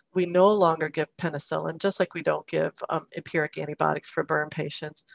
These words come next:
And then they all go through hydrotherapy to keep the wounds clean and to keep the colonization low. So,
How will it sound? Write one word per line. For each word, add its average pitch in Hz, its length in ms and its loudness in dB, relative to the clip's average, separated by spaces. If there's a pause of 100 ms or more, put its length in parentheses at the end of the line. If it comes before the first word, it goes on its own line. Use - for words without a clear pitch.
(420)
And 190 140 6
then 190 140 4
they 180 120 6
all 175 220 6
go 175 160 6
through 170 180 -4
hydrotherapy 156 880 0
to - 80 -18
keep - 220 -12
the - 100 -6
wounds 156 240 -8
clean 185 480 -4
and 165 140 -6
to - 60 -16
keep - 200 -4
the - 60 -10
colonization 151 840 -2 (380)
low. - 280 -2 (1120)
So, 170 680 6